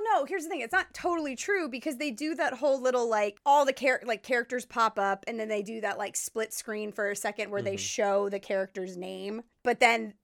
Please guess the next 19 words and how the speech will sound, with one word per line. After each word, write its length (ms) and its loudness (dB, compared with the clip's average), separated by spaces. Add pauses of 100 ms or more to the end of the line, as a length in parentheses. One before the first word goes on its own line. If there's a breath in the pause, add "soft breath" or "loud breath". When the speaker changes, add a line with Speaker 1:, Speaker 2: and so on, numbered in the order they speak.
(320)
Speaker 1:
th-, 240 4
but 160 4
they're 120 4
not 260 4
really, 240 0
like, 260 2
if 240 4
you 220 2
weren't 440 0
aware 480 2
of 140 -2
the 60 -4
world 320 -2
of 160 -10
Bleach, 500 -8 (100)
there's 200 -4
a 60 2
little 420 -2
bit 340 2